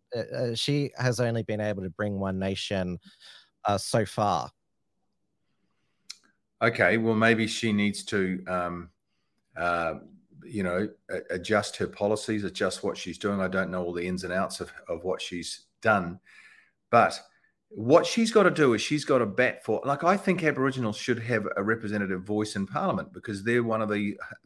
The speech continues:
Speaker 2: the, the hundred and sixty cultures that you have
Speaker 1: Well,
Speaker 2: in
Speaker 1: they
Speaker 2: that country.
Speaker 1: do. I, I mentioned before, they do.
Speaker 2: Yeah, you talk about that, and that's all, that's, that's wonderful. But for them to say, "We want an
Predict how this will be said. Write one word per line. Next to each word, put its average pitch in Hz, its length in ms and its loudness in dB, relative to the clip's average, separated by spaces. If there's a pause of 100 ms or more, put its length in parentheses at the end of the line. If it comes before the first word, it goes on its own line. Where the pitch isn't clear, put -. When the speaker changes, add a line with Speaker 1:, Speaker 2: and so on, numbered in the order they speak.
(180)
Speaker 2:
the, 101 240 -4 (180)
the 95 240 -2
hundred 107 280 -4
and 95 80 -2
sixty 95 320 -8
cultures 101 420 -4
that 95 100 -6
you 101 160 -2
have 123 160 2
Speaker 1:
Well, 143 140 4
Speaker 2:
in 139 40 4
Speaker 1:
they - 20 0
Speaker 2:
that - 100 -10
country. 170 220 0 (420)
Speaker 1:
do. 110 140 0
I, 107 160 -2
I - 20 -2
mentioned 110 400 -6
before, 92 360 -2
they 85 120 -4
do. 117 280 -2
Speaker 2:
Yeah, 117 140 2
you 135 140 6
talk - 240 -6
about 113 180 4
that, 95 160 4
and 120 140 2
that's 170 220 4
all, 156 240 4
that's, - 400 -2
that's 151 180 2
wonderful. 143 540 0 (600)
But - 280 2
for 117 80 2
them 156 260 6
to 175 100 0
say, 127 360 6
"We 117 180 2
want 113 400 0 (140)
an 104 120 -6